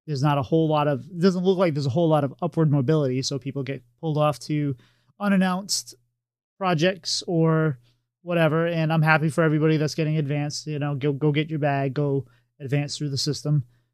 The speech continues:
But i-, it's, that's one thing that does worry about me, is that it seems like the team, the, the, the team is growing Hearthstone in a way that's great,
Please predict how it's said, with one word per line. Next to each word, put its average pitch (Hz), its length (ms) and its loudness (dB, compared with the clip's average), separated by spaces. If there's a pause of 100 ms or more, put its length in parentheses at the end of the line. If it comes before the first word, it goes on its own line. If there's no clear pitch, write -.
(240)
But 151 340 -4
i-, 170 40 -8
it's, 170 520 -2 (920)
that's 247 220 -2
one 311 140 2
thing 302 140 -4
that 220 140 4
does 175 200 2
worry 226 260 -2
about 247 220 -4
me, 240 300 -2 (340)
is 170 240 0
that 165 420 2
it 190 160 -2
seems 208 380 0
like 196 260 2
the 175 120 -2
team, 202 480 0
the, 180 120 4
the, 156 180 0 (840)
the 180 120 0
team 254 420 2
is 214 160 2
growing 202 300 2
Hearthstone 160 720 0
in 156 100 2
a 156 40 0
way 147 260 2
that's 127 220 -2
great, 160 340 -2